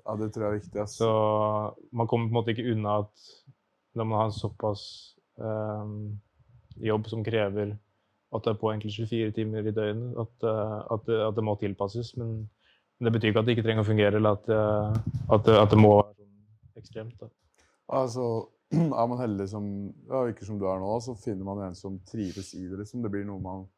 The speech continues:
Speaker 2: Ja.
Speaker 1: noe man gjør sammen, da.
Speaker 2: Ja, det er jo, er jo veldig fint hvis man kan få til å bli et typ felles, felles prosjekt, da.
Speaker 1: Ja, ja, for sånn, eh, s-, vi snakket om det i stad når, eh, eh,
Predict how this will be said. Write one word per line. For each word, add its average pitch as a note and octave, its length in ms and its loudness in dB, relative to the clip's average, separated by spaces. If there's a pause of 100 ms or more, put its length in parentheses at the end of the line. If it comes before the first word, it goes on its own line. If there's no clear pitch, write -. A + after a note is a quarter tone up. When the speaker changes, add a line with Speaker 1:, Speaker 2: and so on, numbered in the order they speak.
Speaker 2:
Ja. A#2 160 -4 (160)
Speaker 1:
noe A#2+ 100 -8
man A2+ 120 -4
gjør G2+ 140 -6
sammen, G2+ 380 -10
da. C3+ 120 -8 (140)
Speaker 2:
Ja, A#2 200 -4 (320)
det B2+ 140 -6
er A#2 40 0
jo, A#2 160 2
er A2 360 0
jo A2 120 -2
veldig G#2+ 240 -4
fint G#2 220 -10
hvis A2 160 -12
man A2 120 -8
kan G#2 280 -8 (680)
få A2+ 160 0
til A2 100 -4
å A2 40 -4
bli G#2+ 80 -2
et G2+ 140 -4
typ G#2 180 -8
felles, G#2 320 -8 (100)
felles G#2+ 240 -8
prosjekt, A2 440 -12
da. A2+ 60 -20 (280)
Speaker 1:
Ja, B2 380 -4
ja, A#2 80 -2
for A#2+ 140 -6
sånn, A#2 300 -8
eh, A2+ 360 -6
s-, - 160 -20 (100)
vi A#2 180 -6
snakket A2+ 300 -8
om G#2+ 140 -4
det G#2 100 -6
i G2 60 -10
stad G2+ 340 -6
når, G#2 240 -8
eh, G#2 400 -8 (1200)
eh, G#2 580 -4